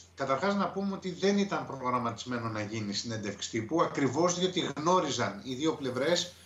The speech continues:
ότι δεν θα έχουν σημεία σύγκλησης. Πίεσε η Τουρκία, ε, και έγινε συνέντευξη τύπου, προσέχτε,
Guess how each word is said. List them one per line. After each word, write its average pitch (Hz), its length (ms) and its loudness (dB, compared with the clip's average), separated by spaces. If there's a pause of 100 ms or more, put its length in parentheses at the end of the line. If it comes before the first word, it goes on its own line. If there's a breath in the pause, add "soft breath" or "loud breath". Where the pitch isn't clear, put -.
(200 loud breath)
ότι 160 200 -2
δεν 180 140 4
θα 175 100 2
έχουν 175 280 2
σημεία 170 300 0
σύγκλησης. 131 680 -4 (460 soft breath)
Πίεσε 202 460 4
η 123 120 0
Τουρκία, 143 1040 -6 (800)
ε, - 140 -16
και 170 140 2
έγινε 202 500 2
συνέντευξη 196 500 -2
τύπου, 208 180 -4
προσέχτε, 202 640 0